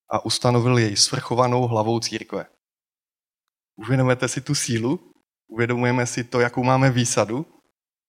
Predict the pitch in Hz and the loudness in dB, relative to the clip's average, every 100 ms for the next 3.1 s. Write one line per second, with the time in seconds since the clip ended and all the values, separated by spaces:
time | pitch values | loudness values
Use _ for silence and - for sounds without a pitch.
0 | _ _ _ - - 131 120 156 151 151 | _ _ _ -8 -2 0 4 4 6 4
1 | 135 95 - - 110 - 117 - 117 131 | 2 -8 -8 -12 -6 -2 -2 -2 0 0
2 | - - 156 - - 135 127 127 143 110 | 0 0 0 2 0 0 0 0 0 0